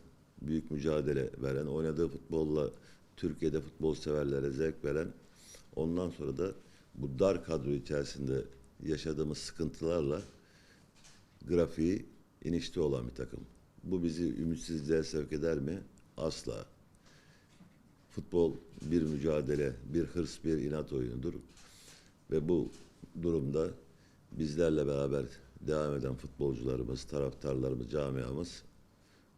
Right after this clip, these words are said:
bunu hiçbir şekilde aklından çıkarmayacaktır. Önümüzde başlayacak olan ikinci yarıya zorluklar içerisinde başlayacağız. Zorluk dediğimden kastım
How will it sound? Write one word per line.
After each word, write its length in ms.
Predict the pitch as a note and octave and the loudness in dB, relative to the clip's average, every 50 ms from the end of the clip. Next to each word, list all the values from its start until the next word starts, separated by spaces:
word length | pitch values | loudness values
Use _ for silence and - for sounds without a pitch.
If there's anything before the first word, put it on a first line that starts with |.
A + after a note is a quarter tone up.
| _ - | _ -4
bunu 240 | - D#2 D#2 D2 C2+ | -2 0 0 0 -2
hiçbir 300 | C2+ G2 F#2 - - - | -2 -4 -4 -4 -6 -6
şekilde 380 | - C#2+ A#1+ B1 C2 C2 - - | -6 -4 -4 -4 -4 -2 0 0
aklından 440 | D2+ C#2 - C2+ C2+ D2+ F#2 - - - - - | 0 -2 -2 -4 -2 -2 -2 -4 -6 -8 -12 -12
çıkarmayacaktır. 960 | - - - D#2+ D2 C2+ B1+ A#1+ G#1+ G#1+ A1+ A1 - - A1+ G#1+ - - - - - - - - _ _ _ - - - - - - - - - - - - - - - - - - | -8 -4 0 0 0 0 0 -2 -4 -6 -8 -8 -8 -10 -12 -12 -12 -14 -20 -20 -20 -20 -20 -20 _ _ _ -20 -20 -20 -20 -20 -20 -20 -20 -20 -20 -20 -20 -20 -20 -20 -20 -6 0
Önümüzde 420 | - F2 F2 F2 E2 F2+ E2+ D#2 | 2 4 4 6 6 4 4 6
başlayacak 580 | F2 F2 F2 - - G2 F2+ E2 E2+ F#2 E2+ E2 | 4 4 4 2 2 2 4 4 4 2 2 2
olan 300 | D#2+ D2+ D2+ C#2 B1 - - - - - - - - - - - - _ _ - _ - - - - - - | 2 2 2 0 -2 -4 -10 -16 -20 -20 -20 -20 -20 -20 -20 -20 -20 _ _ -20 _ -20 -20 -20 -12 -8 -8
ikinci 380 | E2 - F#2 E2+ D#2+ C2 E2 | -4 -2 -2 -2 0 2 4
yarıya 360 | E2 D2 C#2 C#2 D2+ E2 F#2+ - - - - - - - - _ - - - - - - - - _ _ - _ _ _ _ _ _ _ - - - - | 4 4 4 4 4 2 2 0 -4 -12 -20 -20 -20 -20 -20 _ -20 -20 -20 -20 -20 -20 -20 -20 _ _ -20 _ _ _ _ _ _ _ -20 -20 -20 -16
zorluklar 600 | - C2+ E2 F2 F2 E2+ D#2+ D2+ - F#2 F2 D#2+ | -4 2 4 6 6 6 4 2 2 2 2 2
içerisinde 640 | C#2 - D2+ C#2 C2+ C2 - - C2+ C2+ B1+ A1+ A1 - - - - - - - - | 2 2 0 -2 -2 -2 -4 -4 -2 -2 -2 -4 -6 -10 -16 -20 -20 -20 -18 -8 -6
başlayacağız. 560 | C2+ C2+ C2 - - - B1 A#1 B1 C2 A#1+ | -4 -4 -4 -4 -8 -8 -6 -4 -4 -4 -2
Zorluk 440 | B1 D#2 D#2 E2 F2 F#2 - - D#2+ | 0 2 2 2 2 0 -2 0 0
dediğimden 500 | D#2+ D2+ C2+ C#2+ C#2 C#2+ D2 C#2+ B1+ A1+ - - - | 0 2 2 0 0 0 0 -2 -4 -6 -8 -12 -6
kastım 460 | - F2 E2+ - - - - F#2+ - | -2 -2 -2 -2 -2 -2 -4 -4 -4